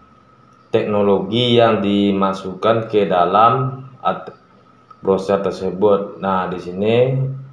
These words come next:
versi satu sudah masuk H T M L dua, lalu cookie, lalu S S L, lalu JavaScript.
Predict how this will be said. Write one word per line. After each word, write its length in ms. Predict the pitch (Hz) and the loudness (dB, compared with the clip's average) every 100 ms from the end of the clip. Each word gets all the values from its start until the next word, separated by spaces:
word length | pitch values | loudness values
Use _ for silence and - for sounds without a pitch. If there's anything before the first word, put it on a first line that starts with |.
| - _ _ _ _ | -20 _ _ _ _
versi 560 | 95 95 - 92 90 | -8 -8 -8 -8 -8
satu 560 | 85 85 - 101 110 110 | -8 -8 -6 -2 -2 -2
sudah 400 | 107 101 98 98 | -6 -4 -2 -2
masuk 240 | 95 90 | -4 -6
H 240 | 90 95 87 | -6 -8 -6
T 40 | 90 | -8
M 160 | 90 - | -6 -6
L 240 | 90 87 | -8 -6
dua, 260 | 85 98 113 131 147 139 - _ _ _ _ _ _ _ _ _ _ _ - | -4 2 4 4 2 -6 -16 _ _ _ _ _ _ _ _ _ _ _ -10
lalu 720 | 92 95 110 135 147 143 - - | -6 -2 2 2 2 -2 -10 -14
cookie, 720 | 98 - 131 156 175 180 170 - - _ _ _ _ _ _ _ _ _ _ _ _ | -16 -6 0 2 2 0 -6 -14 -20 _ _ _ _ _ _ _ _ _ _ _ _
lalu 640 | - 92 104 123 127 127 - | -8 -2 2 4 6 4 2
S 160 | 110 | -2
S 260 | - 113 113 | -4 -6 -4
L, 640 | 107 120 123 120 123 123 | 2 4 6 6 6 6
lalu 320 | 107 98 98 95 | 4 0 -2 0
JavaScript. 1400 | 95 92 90 90 87 - - 90 95 95 95 95 - | -2 -2 -2 -2 -4 -10 -10 -4 -2 0 -2 -4 -16